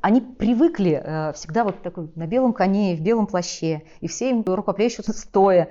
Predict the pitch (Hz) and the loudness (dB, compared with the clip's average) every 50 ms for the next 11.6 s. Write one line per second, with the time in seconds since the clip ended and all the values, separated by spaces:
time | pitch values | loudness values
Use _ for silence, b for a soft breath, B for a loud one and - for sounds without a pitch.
0 | B B - 214 269 226 - 247 220 269 320 320 - 233 226 226 233 - 233 233 | B B 2 2 2 2 0 0 2 2 0 0 0 0 0 0 0 -2 -4 -2
1 | 233 233 226 214 226 226 226 233 233 226 233 220 214 214 214 214 - - 220 214 | 0 0 0 0 2 2 2 2 2 2 2 2 0 0 0 -2 -4 -2 0 0
2 | 185 180 - - - 160 - - 262 285 269 196 190 220 208 160 165 156 - - | 0 -2 -4 -8 -10 -10 -6 -2 0 2 2 2 2 0 -2 -2 -2 -8 -8 -10
3 | 165 - 175 160 151 151 151 143 135 135 127 143 156 165 160 151 135 - - - | -10 -8 -8 -8 -6 -6 -6 -6 -6 -8 -10 -6 -2 0 0 0 -2 -4 -12 -12
4 | - 156 - 175 - - - - 147 170 190 190 156 - - 175 170 - - - | -12 -10 -10 -8 -8 -8 -8 -6 -4 -4 -2 -4 -4 -4 -4 -6 -6 -6 -6 -6
5 | 160 156 165 254 - - 175 - 147 147 131 220 247 269 175 151 156 - 151 143 | -6 0 0 0 0 0 -4 -4 -4 -2 0 0 0 0 0 -2 -4 -4 -4 -2
6 | 143 196 254 226 175 - 147 135 - 135 196 226 - - 180 175 - - - 147 | -2 -2 0 -2 -4 -4 -6 -8 -4 -4 -6 -4 -4 -6 -6 -6 -6 -8 -4 -4
7 | 262 262 - - 185 139 - - 143 - - 151 147 - 139 - 147 143 147 147 | -4 -4 -4 -6 -6 -6 -6 -10 -16 -4 -4 -4 -4 -4 -6 -8 -6 -6 -6 -6
8 | 143 233 - - - 196 185 - 185 175 185 196 - - 156 151 151 156 156 151 | -6 -6 -8 -6 -10 -12 -8 -8 -8 -8 -8 -10 -6 -6 -6 -6 -6 -8 -10 -6
9 | - 147 151 143 165 247 262 - - - - - - 139 - 151 - - 233 226 | -6 -6 -6 -4 -4 -6 -6 -6 -10 -16 -16 -16 -18 -14 -14 -14 -10 -6 -6 -6
10 | 185 - - - - - 466 466 480 - 403 392 403 403 370 381 415 403 370 254 | -6 -4 -6 -4 0 0 0 0 0 -4 -4 0 0 0 0 0 0 0 0 0
11 | 262 277 - - - 381 392 403 320 185 139 123 | 0 -2 -6 -4 -4 -4 -2 0 -2 -2 -2 -4